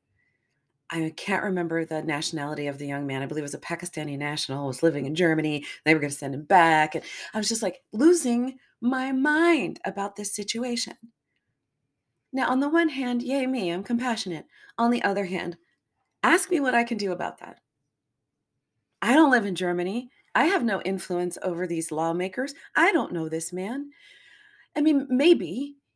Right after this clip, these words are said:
maybe, and people ha-, you know, you look at, uh, Malala and, and Greta and all of these, and all of these young people and all these people right now who are alive with us, who are doing extraordinary things because something,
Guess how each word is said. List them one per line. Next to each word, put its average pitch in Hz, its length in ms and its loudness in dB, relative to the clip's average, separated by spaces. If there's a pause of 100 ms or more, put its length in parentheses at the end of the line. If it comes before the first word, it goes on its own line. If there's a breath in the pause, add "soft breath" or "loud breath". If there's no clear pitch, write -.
(140)
maybe, 214 320 0
and 190 100 -4
people 208 380 -2
ha-, - 280 -8
you 175 120 -4
know, 139 80 -8
you 165 120 -2
look 165 140 -4
at, - 220 -12
uh, 156 220 -6 (380)
Malala 156 560 0
and, 147 260 -10
and 147 300 -10
Greta 156 240 0
and 147 320 2
all 147 200 0
of 147 100 -8
these, 156 260 -6
and 120 260 -8 (280)
all 160 160 -2
of 160 80 -4
these 160 240 -10
young 160 260 -2
people 160 440 -4
and 143 120 -6
all 143 80 -6
these 147 140 -12
people 147 340 -8
right 160 220 0
now 143 320 -8 (220 loud breath)
who 180 120 -2
are 156 60 2
alive 147 300 -4
with 147 140 -14
us, 143 240 -6 (280 soft breath)
who 160 180 -2
are 156 80 0
doing 170 380 -10
extraordinary 156 800 -6
things - 640 -4 (840 loud breath)
because 175 320 0
something, 165 640 0